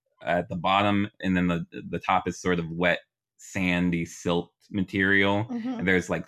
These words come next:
Speaker 1: three torches. There's a, like, a T V and, uh, a, like, recliner set up and some, like,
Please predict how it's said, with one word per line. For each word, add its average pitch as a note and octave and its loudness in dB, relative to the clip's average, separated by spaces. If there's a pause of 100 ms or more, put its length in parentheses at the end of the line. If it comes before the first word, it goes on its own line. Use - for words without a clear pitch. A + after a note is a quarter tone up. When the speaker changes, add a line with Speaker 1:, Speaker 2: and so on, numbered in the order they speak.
Speaker 1:
three A2 2
torches. A2 0 (240)
There's F#2 0
a, F2 2
like, D#2+ -4
a - -6
T A#2+ 2
V G2+ 0
and, E2+ 2
uh, D2+ -2
a, D#2+ -2
like, E2 -6
recliner F#2+ 0
set F2 0
up D#2+ 2 (600)
and E2+ 2
some, E2 -6
like, D2+ -4